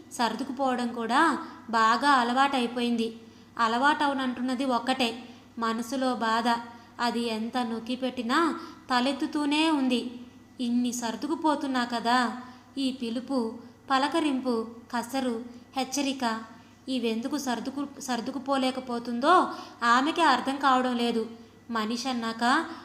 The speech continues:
కొన్ని లక్షణాలు మిగిలి ఉండాలి. అలాంటి లక్షణమేనేమో ఇది"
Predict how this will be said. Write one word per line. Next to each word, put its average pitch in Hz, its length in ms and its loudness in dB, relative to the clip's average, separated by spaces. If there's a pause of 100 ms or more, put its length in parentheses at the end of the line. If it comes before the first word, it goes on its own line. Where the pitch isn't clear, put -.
(160)
కొన్ని 254 240 2
లక్షణాలు 285 560 2
మిగిలి 254 300 0
ఉండాలి. 240 540 2 (600)
అలాంటి 240 380 2
లక్షణమేనేమో 269 880 -2
ఇది" 269 480 0